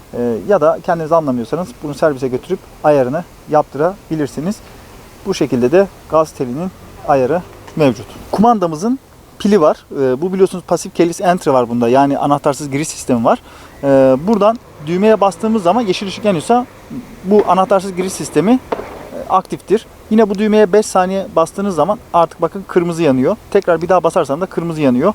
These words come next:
Bu şekilde artık yaklaştığınız zaman motorunuz, e, pasif keyless entry dediğimiz özellik, e, pasif duruma geçecektir. Tekrardan ben bunu beş saniye basıp tutarak aktif hale getiriyorum. Bu şekilde sistem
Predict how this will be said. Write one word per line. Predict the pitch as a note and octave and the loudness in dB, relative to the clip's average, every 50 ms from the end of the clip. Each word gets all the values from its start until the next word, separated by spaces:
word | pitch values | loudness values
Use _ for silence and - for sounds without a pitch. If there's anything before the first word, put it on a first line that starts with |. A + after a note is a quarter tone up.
| - - - - - - - - | -2 -8 -20 -20 -20 -10 -8 -6
Bu | G3+ | -2
şekilde | - F#3+ D#3 D#3+ D3+ D3+ | 0 0 0 2 2 2
artık | E3+ E3 - D#3+ D3 | 2 0 0 -2 -2
yaklaştığınız | D#3 D#3+ - F3+ E3+ D#3+ - F3+ F3+ E3+ | -2 -2 0 -2 -2 -2 -4 -6 -6 -2
zaman | C#3+ C3 C3 C3 | -2 0 0 0
motorunuz, | C#3+ D#3+ F3 - - D#3 B2+ C3 E3+ A3 - - - - - - - - - - | 0 0 -2 0 0 -2 -2 -2 -2 -4 -6 -6 -12 -20 -20 -20 -20 -20 -10 -2
e, | B2+ C3 C3 B2 - | 0 0 0 2 2
pasif | F3+ F3 - - - | 0 -2 -2 -4 -4
keyless | - F3+ E3 D3+ - - | -2 0 0 0 0 0
entry | E3+ E3 - - C#3 C3 | 0 0 -2 -2 -4 -4
dediğimiz | B2+ B2 B2+ B2 A2+ | 0 0 0 0 0
özellik, | - B2+ E3 D#3 C#3+ D3+ C3 D3 F#3+ A3 - - - - - - - - - C#3+ | 0 0 2 2 2 2 0 0 -2 -4 -6 -10 -18 -18 -18 -18 -16 -8 -4 -2
e, | C3+ B2 - - | -2 -2 0 -2
pasif | G3 F#3 - G3+ - | -4 -4 -4 -6 -8
duruma | D#3 C3+ C3+ B2+ | -4 -2 0 0
geçecektir. | A#2+ B2 - - - B2 - - A3 - - - - - - - - | 0 -2 -4 -6 -8 -6 -4 -4 -4 -4 -4 -10 -18 -18 -18 -2 0
Tekrardan | A3 A3 - F#3+ F3 E3 E3+ E3 D#3+ | 0 2 2 2 2 2 0 0 2
ben | D#3+ D#3 D#3 D3 | 0 0 0 0
bunu | C#3 C3 B2 - - - - - C#3+ C#3 | -2 -4 -4 -6 -10 -16 -16 -6 0 2
beş | F3 F#3 - | 2 2 2
saniye | - - C#3+ C3+ C3 C#3 E3 G3+ G#3+ G#3+ - - - - - - | 0 0 0 0 0 0 0 0 0 -2 -6 -16 -20 -20 -6 -2
basıp | D3+ D3 - - | -2 -2 -2 -4
tutarak | - - C3+ D#3+ G3+ - - - - - - - - - - - - - - | -4 0 2 2 2 0 -4 -14 -20 -20 -20 -20 -20 -20 -20 -18 -16 -6 -4
aktif | D#3+ D3+ - F#3+ - - | -4 -4 -4 -4 -2 0
hale | C3+ D3+ F3+ | 0 2 2
getiriyorum. | E3+ D3+ - - B2+ B2+ B2 E3+ G3 - - - - | 0 0 -2 -2 -2 -2 -2 -2 -4 -8 -10 -10 -8
Bu | E3 | -6
şekilde | - C#3+ C3 - B2+ A#2 B2+ F3 G3 - - - - - - - - - - - - - | -6 -6 -6 -6 -6 -2 0 0 0 0 -4 -12 -20 -20 -20 -20 -20 -20 -20 -20 -20 -18
sistem | - C#3+ B2+ - - D3+ F3+ | -16 -16 -8 -4 -2 -2 -2